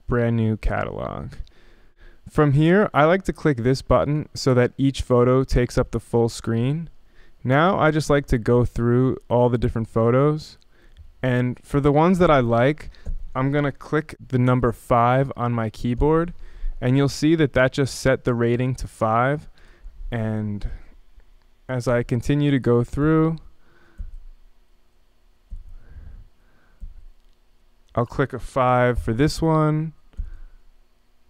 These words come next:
click a five for this one, and lastly,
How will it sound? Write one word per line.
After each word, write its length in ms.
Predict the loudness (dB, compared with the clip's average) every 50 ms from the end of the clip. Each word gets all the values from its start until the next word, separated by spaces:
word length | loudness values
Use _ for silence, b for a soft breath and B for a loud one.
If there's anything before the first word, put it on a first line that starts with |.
| _ -20 -8
click 220 | -4 -2 -2 -2 -2
a 60 | -4
five 460 | -4 -2 0 2 2 4 2 2 0
for 160 | -2 -4 -2
this 260 | 0 0 0 -2 -2 -2
one, 600 | 0 0 2 2 2 2 0 0 -2 -6 -8 -12 b b b b b b b b -20 -20 -20 -20 -20 -20 -20 _ -20 _ _ _ _ _ _ _ _ _ _ _ _ _ _ _ _ _ _ _ _ _ _ -20 -20 -20 -20 -20 -20 _ -18 -18 -16 -16 -18 -20 -20 -20 -20 -20 -12 -6
and 920 | -4 -2 -2 0 0 0 0 0 0 0 0 -2 -2 0 0 0 0 0 -4 -12 b b b b b b b b b b -8 -2
lastly, 920 | 0 2 4 4 2 2 0 -2 0 0 2 2 2 2 2 0 0 -2